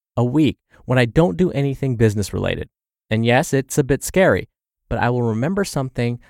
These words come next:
that Maharishi Mahesh Yogi used to say, "Do less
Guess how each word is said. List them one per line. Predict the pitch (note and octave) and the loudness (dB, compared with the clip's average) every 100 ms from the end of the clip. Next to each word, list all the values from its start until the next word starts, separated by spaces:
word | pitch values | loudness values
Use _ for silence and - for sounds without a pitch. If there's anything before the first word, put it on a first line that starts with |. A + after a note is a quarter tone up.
| _ | _
that | F2 | -4
Maharishi | G2+ A#2+ E3+ D3 - C#3 | 0 2 2 2 0 0
Mahesh | A2 A2 C3+ - | 0 0 -2 0
Yogi | A2 G2+ G2+ | 0 2 0
used | G2 - | -2 -4
to | |
say, | G2+ F#2 - - _ _ _ _ _ - | -6 -6 -6 -10 _ _ _ _ _ -2
"Do | C3 F#3 | 2 4
less | F3 G3 B2+ - | 4 2 2 -2